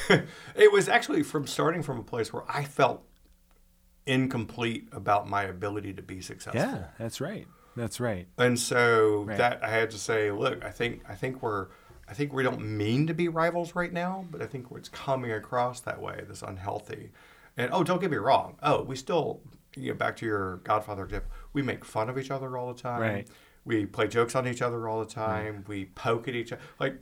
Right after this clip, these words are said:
Speaker 2: Right.
Speaker 1: all that goes with it.
Speaker 2: That, and that, and that is about, like, that love and affection, that healthy respect, like,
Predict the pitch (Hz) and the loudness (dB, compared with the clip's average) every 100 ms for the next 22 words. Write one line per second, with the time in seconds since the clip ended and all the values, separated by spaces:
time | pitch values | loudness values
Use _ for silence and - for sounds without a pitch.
0 | - - - 240 403 269 170 135 131 107 | -14 -4 6 8 8 8 6 8 4 2
1 | 101 139 143 - - - - - - 190 | 2 4 4 -4 -12 -20 -20 -2 4 6
2 | 156 160 185 202 139 147 196 233 165 120 | 6 6 6 6 4 6 6 6 2 2
3 | 127 190 202 110 120 110 104 - 120 104 | 2 4 2 0 -2 -2 -2 0 0 0
4 | - - 113 110 107 - 107 - 107 101 | -2 0 2 2 0 0 -2 -2 -4 -4
5 | 98 135 127 117 101 - - 107 - 113 | 0 2 2 0 -2 -2 2 2 2 -2
6 | 101 120 | -2 -4